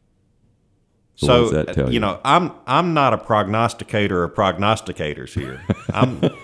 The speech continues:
Speaker 2: I'm not the groundhog,
Speaker 1: Right,
Speaker 2: uh,
Speaker 1: right.
Speaker 2: and I don't have a crystal ball.
Speaker 1: Right, right.
Speaker 2: But that level, uh, uh, of advancement in the market, right,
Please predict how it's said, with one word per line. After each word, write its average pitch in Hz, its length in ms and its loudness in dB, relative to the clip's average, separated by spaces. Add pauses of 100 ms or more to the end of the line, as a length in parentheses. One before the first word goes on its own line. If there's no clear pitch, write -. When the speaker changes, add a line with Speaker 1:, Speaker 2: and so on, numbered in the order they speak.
(460)
Speaker 2:
I'm 139 180 2
not 151 220 2
the 104 100 0
groundhog, 95 920 0
Speaker 1:
Right, 85 200 2
Speaker 2:
uh, 90 140 0
Speaker 1:
right. 82 80 2
Speaker 2:
and 98 120 0
I 135 80 4
don't 143 160 2
have 123 160 2
a 92 60 -2
crystal 98 380 -4
ball. 80 600 0
Speaker 1:
Right, 78 260 0 (100)
right. 73 220 -2 (640)
Speaker 2:
But 104 280 -2
that 139 240 2
level, 107 800 2
uh, 90 800 0 (580)
uh, 92 400 -4
of 90 600 -2
advancement 101 640 -4
in 76 60 -10
the 87 60 -4
market, 85 480 -2
right, 90 300 -4